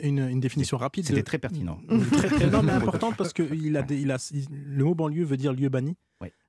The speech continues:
Speaker 1: La mise au ban, toutes celles et ceux qui sont loin du droit commun, et en fait qui est beaucoup plus proche d'un point de vue historique de la ruralité qu'autre
Speaker 2: Oui.
Speaker 1: chose.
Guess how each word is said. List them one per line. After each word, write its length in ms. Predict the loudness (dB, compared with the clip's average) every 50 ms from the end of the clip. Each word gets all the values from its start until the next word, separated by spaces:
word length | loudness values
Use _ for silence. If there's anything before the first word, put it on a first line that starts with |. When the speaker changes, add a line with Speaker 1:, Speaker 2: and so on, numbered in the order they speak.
| -4
Speaker 1:
La 60 | -2
mise 180 | 0 0 2 0
au 60 | 0
ban, 160 | 0 -2 -4
toutes 160 | -6 -8 -6 -4
celles 160 | -4 -2 -2
et 60 | -4
ceux 160 | -2 -4 -6
qui 80 | -4 -4
sont 100 | -2 -2
loin 160 | 0 0 -2
du 80 | -2 -2
droit 160 | -4 -4 -4
commun, 280 | -2 -2 -2 -2 0
et 80 | -2 -2
en 80 | -4 -2
fait 180 | -4 -6 -6
qui 100 | -4 -4
est 60 | -4
beaucoup 200 | -4 -4 -6 -6 -4
plus 100 | -4 -4
proche 300 | -4 -4 -4 -4 -4 -2
d'un 100 | -4 -6
point 260 | -6 -6 -6 -4 -4
de 60 | -2 -2
vue 140 | -4 -4
historique 500 | -6 -6 -4 -2 -2 -2 -2 -2 -4 -6
de 100 | -4 -2
la 460 | -2 -2 -2 -2 -4 -4 -4 -4 -2 -2
ruralité 460 | 0 0 -2 -2 -6 -6 -8 -8 -8
qu'autre 240 | -6 -6 -8 -4 -4
Speaker 2:
Oui. 60 | -6
Speaker 1:
chose. 300 | -4 -4 -6 -6 -6 _